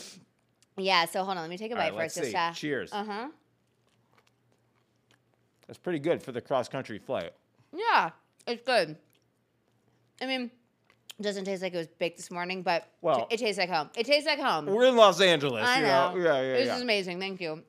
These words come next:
Speaker 2: You're
Speaker 1: Um,
Speaker 2: welcome. You're welcome. Very good. Well,
Speaker 1: so,
Speaker 2: enjoy. If you need more mustard, help yourself,
Speaker 1: I mean, I
Speaker 2: you know.
Speaker 1: couldn't be happier. Um,
Speaker 2: Okay.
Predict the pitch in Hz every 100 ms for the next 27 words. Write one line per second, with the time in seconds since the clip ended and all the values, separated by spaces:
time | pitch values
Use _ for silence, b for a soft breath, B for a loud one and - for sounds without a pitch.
0 | 156 143 151 143 113 95 95 120 131 113
1 | - 80 80 _ _ _ _ _ _ 127
2 | 127 120 117 92 90 - 220 220 147 151
3 | 127 117 147 151 147 139 127 117 - 110
4 | 110 113 117 113 190 202 196 190 202 226
5 | 262 226 202 180 185 156 143 147 151 -
6 | 165 170 170